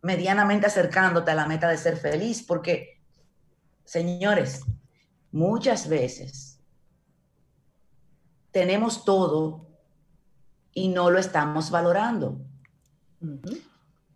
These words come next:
Speaker 1: Yo tengo un, un cliente que, una clienta que me dice, o sea, todo está bien, mira, la cancelan de trabajo.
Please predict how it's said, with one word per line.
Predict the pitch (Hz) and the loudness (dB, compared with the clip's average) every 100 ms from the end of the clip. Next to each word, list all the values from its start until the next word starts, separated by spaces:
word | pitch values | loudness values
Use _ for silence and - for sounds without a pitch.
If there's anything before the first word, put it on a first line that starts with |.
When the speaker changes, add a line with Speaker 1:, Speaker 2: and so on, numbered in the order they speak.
| _ _ - | _ _ -2
Speaker 1:
Yo | 202 208 | 0 2
tengo | 220 226 214 220 190 160 131 - - - _ | 2 2 4 6 6 4 2 -6 -18 -20 _
un, | 170 202 202 202 | -4 -4 -2 -4
un | 208 | -2
cliente | 208 185 160 143 143 | -2 0 0 -2 -6
que, | 139 147 143 | -4 -4 -2
una | 175 185 | -2 -4
clienta | 180 151 120 110 107 | -4 -6 -6 -8 -8
que | 135 | -4
me | 135 | -2
dice, | 139 156 170 151 117 - - - _ _ _ _ _ _ _ _ _ _ - _ _ | 0 0 2 2 2 -4 -10 -20 _ _ _ _ _ _ _ _ _ _ -20 _ _
o | - | -8
sea, | 160 | 0
todo | 175 185 202 | 4 4 4
está | 202 | 2
bien, | 151 131 | 2 0
mira, | 117 90 - | -2 -8 -10
la | - 165 | -4 -2
cancelan | 170 170 175 208 208 | 0 0 2 0 0
de | |
trabajo. | 202 156 117 98 - | -2 -2 -2 -4 -10